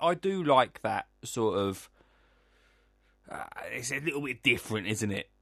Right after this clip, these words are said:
It's like, we're really finding people that have just got into gardening, just started their adventure, just coming up with these new ideas, redesigning their gardens. And today on the podcast, I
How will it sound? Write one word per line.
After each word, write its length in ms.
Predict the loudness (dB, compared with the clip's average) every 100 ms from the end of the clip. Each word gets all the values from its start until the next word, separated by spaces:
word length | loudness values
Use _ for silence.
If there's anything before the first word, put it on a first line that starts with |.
| _
It's 120 | -4
like, 440 | 4 6 4 0 -14 _ _ _ _ _
we're 180 | -2 -2
really 500 | 0 2 4 4 2
finding 760 | -6 0 4 4 4 0 -2 -2
people 400 | -2 -2 -2 -4
that 120 | -4
have 180 | -6 -8
just 420 | -2 0 0 -2
got 180 | -6 -4
into 320 | -4 -6 -8
gardening, 680 | -4 0 0 0 -2 -6 -6
just 300 | -6 -6 -6
started 480 | -4 2 4 4 2
their 160 | 0 2
adventure, 840 | 0 -4 -4 -6 -8 -2 0 0 0
just 320 | -2 -4 -4
coming 320 | -2 0 2
up 140 | 0
with 160 | 0 -4
these 280 | -4 -6 -4
new 220 | 0 2
ideas, 560 | 2 0 -2 -2 -4 -8 -20 -10
redesigning 800 | -2 0 2 0 2 2 2 0
their 160 | -2 -2
gardens. 460 | 2 4 4 0
And 140 | -2 0
today 380 | 0 6 8 8
on 100 | 4
the 80 |
podcast, 560 | 0 2 4 6 4 4
I 120 | 0